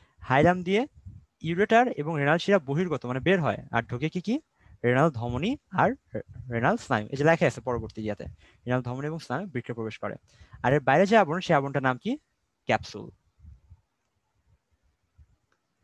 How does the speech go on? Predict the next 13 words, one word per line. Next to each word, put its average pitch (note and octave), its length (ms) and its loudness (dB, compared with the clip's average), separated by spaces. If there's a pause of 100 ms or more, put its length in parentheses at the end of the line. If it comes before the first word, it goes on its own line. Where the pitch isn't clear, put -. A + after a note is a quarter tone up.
(560)
কর্টেক্স, A3+ 680 2
এই D#3 100 2
শব্দটার F3 460 -4
শাব্দিক C3 440 -2
অর্থই F3+ 340 -2
হচ্ছে D#3 240 -2
বাইরে। G#2 280 -2 (1160)
যেমন E3 260 2
ওই E3 120 0
যে D#3 100 4
আপনারা D3 500 4
যখন, C#3 480 -4
আহ, A#2 420 -4